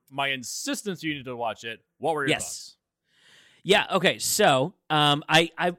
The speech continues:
Speaker 2: I was, like, vaguely familiar with it. Uh, my brother is a, a big Battlestar fan. He and our, like, next-door neighbor growing up were into it at, at the same time as you guys were here, as it was coming out kind of,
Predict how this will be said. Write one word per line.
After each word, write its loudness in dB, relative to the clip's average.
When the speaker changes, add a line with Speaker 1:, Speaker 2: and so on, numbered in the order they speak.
Speaker 2:
I 2
was, -2
like, -2
vaguely -2
familiar -2
with -2
it. -2
Uh, 0
my 0
brother 2
is -4
a, -6
a -4
big -4
Battlestar -2
fan. -4
He -4
and -4
our, -2
like, -6
next-door -4
neighbor -2
growing -2
up -8
were -2
into -4
it -4
at, -2
at -2
the -4
same -2
time -4
as -10
you -4
guys -8
were -8
here, -8
as -8
it -10
was -14
coming -12
out -8
kind -10
of, -14